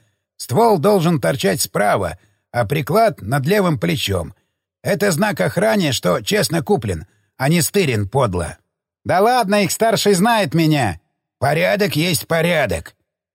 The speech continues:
Мустафа повесил оружие, как велел монах. Затем протянул мешочек с монетами. «Возьми, проверь, пересчитай». «Да ты меня вообще за барыгу держишь, некрещённый!» усмехнулся Серафим. «Тебе я верю!»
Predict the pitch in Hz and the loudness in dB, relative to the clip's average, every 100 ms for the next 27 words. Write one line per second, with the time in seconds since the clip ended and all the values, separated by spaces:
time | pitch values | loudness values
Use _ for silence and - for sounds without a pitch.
0 | _ 90 98 - 127 247 202 208 226 - | _ -4 -2 -2 0 2 2 2 2 2
1 | 180 185 220 202 185 180 180 175 160 160 | 2 2 2 2 0 0 -2 -4 -2 -2
2 | 160 160 160 131 87 - _ _ _ - | 0 2 2 0 -4 -14 _ _ _ -10
3 | 87 95 220 185 165 151 156 208 175 147 | -6 0 0 2 -2 0 0 2 2 0
4 | - 175 160 - 139 160 139 98 - - | 0 -2 -4 -2 0 2 2 -2 -8 -18
5 | - _ _ _ _ 113 190 185 240 233 | -20 _ _ _ _ -2 0 2 0 0
6 | 117 - _ 156 208 226 139 185 190 - | -2 -6 _ 0 2 2 0 0 0 2
7 | 196 202 139 85 - _ _ _ _ _ | 0 2 0 -2 -10 _ _ _ _ _
8 | 151 139 208 208 196 196 196 - 220 214 | -6 -2 0 0 2 2 2 2 0 2
9 | 175 175 185 180 123 117 143 139 - 98 | 2 2 2 0 0 -2 -2 -2 -6 -4
10 | 156 139 196 - 208 123 87 - _ _ | -4 -2 -2 0 0 0 -2 -6 _ _
11 | _ _ _ 95 101 98 98 92 95 98 | _ _ _ -6 -4 -4 -4 -4 -4 -2
12 | 101 98 80 71 _ _ _ - 147 185 | -2 -4 -8 -12 _ _ _ -6 -2 0
13 | 220 226 175 160 175 143 87 | 2 2 2 0 0 0 -2